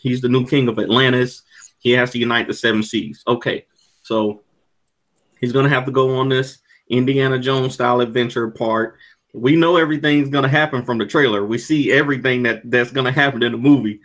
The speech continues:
in this trailer. So <laughs> we know <laughs> he's gonna have to go on this adventure to find Atlantis. Then he's gonna have to fight his brother, and he's gonna, you know, unite the seven seas. Um, so,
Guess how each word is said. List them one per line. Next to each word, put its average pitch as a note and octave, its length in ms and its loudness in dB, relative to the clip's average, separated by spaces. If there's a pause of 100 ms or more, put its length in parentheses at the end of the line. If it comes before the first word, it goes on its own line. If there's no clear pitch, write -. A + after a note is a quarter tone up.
(320)
in C#3+ 160 2
this A#2 180 -2
trailer. A#2+ 460 0 (320)
So A#2 480 -4
<laughs> - 640 -2
we C3+ 100 -2
know D#3 240 4 (260)
<laughs> - 280 -14
he's C#3+ 120 4
gonna D3 240 0
have C#3+ 140 -2
to D3 80 -8
go F3+ 140 -4
on D3 120 -8
this D3 140 -10
adventure D3 540 -2
to A2 120 -2
find C3+ 380 0
Atlantis. C3+ 680 2 (400)
Then B2+ 180 0
he's C#3 180 -2
gonna C#3 200 0
have C#3 280 -2
to C3 280 0 (340)
fight C#3 220 2
his D3 180 0
brother, C3+ 600 2 (240)
and A#2+ 100 -4
he's B2 140 -4
gonna, C3 400 -4 (200)
you C3+ 140 -2
know, A2 400 -2 (420)
unite C3+ 440 2
the B2+ 80 0
seven B2+ 340 0
seas. A#2 500 -6 (520)
Um, A2+ 420 -2 (380)
so, B2+ 460 0